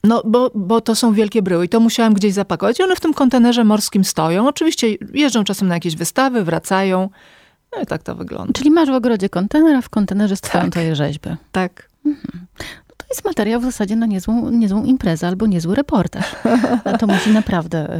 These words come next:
Speaker 2: e, ciekawie, mm, e,
Speaker 1: No tak,
Speaker 2: wyglądać.
Speaker 1: szczególnie na przykład, y, wtedy, kiedy potrzebna jest rzeźba, która jest na samym końcu kontenera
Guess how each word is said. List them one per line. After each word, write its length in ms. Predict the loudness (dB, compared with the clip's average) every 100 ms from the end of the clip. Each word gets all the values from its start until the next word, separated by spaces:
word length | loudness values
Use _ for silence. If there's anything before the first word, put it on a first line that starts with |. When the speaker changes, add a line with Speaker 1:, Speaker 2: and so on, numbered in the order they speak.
| -4
Speaker 2:
e, 60 | -2
ciekawie, 640 | -4 -2 -2 -2 -4 -6 -2 0
mm, 500 | 2 2 2 2 0
e, 180 | 0 2
Speaker 1:
No 40 |
tak, 80 | 4
Speaker 2:
wyglądać. 280 | 4 2 2
Speaker 1:
szczególnie 440 | 2 4 4 4
na 100 | 2
przykład, 320 | 0 -2 -2
y, 300 | 0 2 2 -2
wtedy, 320 | -2 0 2
kiedy 520 | 0 0 2 2 0 -2
potrzebna 500 | -2 -2 0 0 0
jest 120 | 2
rzeźba, 300 | 2 2 -2
która 180 | 0 -2
jest 120 | 0
na 80 | 0
samym 240 | 2 2
końcu 320 | 4 0 0
kontenera 760 | -6 -4 -2 -2 0 -2 0